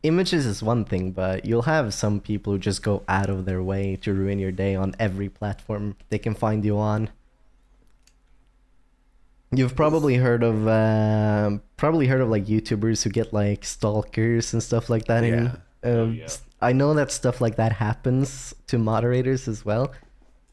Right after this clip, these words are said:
Speaker 1: Uh, it's, um,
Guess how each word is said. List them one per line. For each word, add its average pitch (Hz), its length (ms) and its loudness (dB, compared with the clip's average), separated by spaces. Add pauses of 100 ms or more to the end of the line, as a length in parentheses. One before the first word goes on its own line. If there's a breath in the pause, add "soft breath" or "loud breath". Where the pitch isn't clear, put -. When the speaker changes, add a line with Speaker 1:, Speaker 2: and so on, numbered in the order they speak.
(380)
Speaker 1:
Uh, 117 840 4
it's, - 480 -2
um, 107 580 2